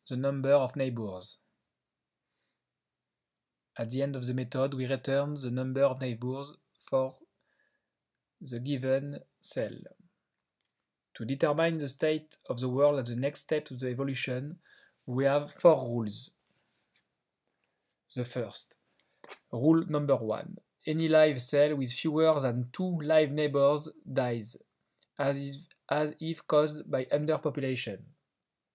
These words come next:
Rule two, any live cell with two or three live neighbors lives on to the next gen-, generation. Rule three,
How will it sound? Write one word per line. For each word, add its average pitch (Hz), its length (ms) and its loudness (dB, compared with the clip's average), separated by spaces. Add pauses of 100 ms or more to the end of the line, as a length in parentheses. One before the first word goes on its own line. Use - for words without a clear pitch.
(140)
Rule 143 340 -2
two, 117 220 -8 (600)
any 165 200 0
live 160 220 6
cell 151 320 4
with 139 200 -2
two 175 260 2
or 139 80 8
three 160 420 -2 (420)
live 143 300 4
neighbors 143 640 -2 (200)
lives 151 460 -8
on 139 300 -2 (440)
to - 80 -12
the 127 120 -6
next 143 240 0
gen-, 143 240 -4
generation. 131 680 0 (2750)
Rule 139 260 -2
three, 139 440 -4